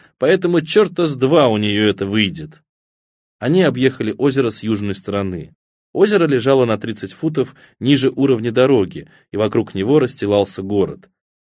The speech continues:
Тень заметил на поверхности тусклые лоскутки белого льда, и то там, то тут сияющие проблески воды, в которых отражались огни ночного города. «Кажется, льдом затягивается», — сказал он.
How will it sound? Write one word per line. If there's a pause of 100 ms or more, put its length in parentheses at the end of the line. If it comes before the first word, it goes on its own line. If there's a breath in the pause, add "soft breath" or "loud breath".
Тень
заметил
на
поверхности (200 loud breath)
тусклые
лоскутки
белого
льда, (160 soft breath)
и
то
там,
то
тут (180 loud breath)
сияющие
проблески
воды, (240 loud breath)
в
которых
отражались
огни
ночного
города. (880)
«Кажется,
льдом
затягивается», —
сказал
он.